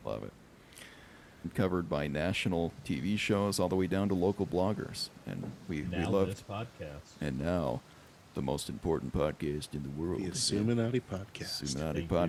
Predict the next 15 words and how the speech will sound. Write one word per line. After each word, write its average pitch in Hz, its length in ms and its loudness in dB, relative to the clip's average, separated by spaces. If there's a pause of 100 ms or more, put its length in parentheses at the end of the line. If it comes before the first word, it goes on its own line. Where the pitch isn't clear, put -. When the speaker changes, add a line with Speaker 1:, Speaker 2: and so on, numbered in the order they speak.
Speaker 2:
you. 78 60 4
Speaker 1:
Podcast. 64 140 2
Speaker 2:
Thank - 180 -8
you. 104 120 -2
So 113 280 2
today, 127 440 8
friends, 92 600 2 (600)
we 127 160 8
learned 92 520 4 (180)
about 82 600 4 (420)
a 92 80 0
guy 82 220 2
named 92 180 2
Krishna 101 480 2
Venta, 113 880 8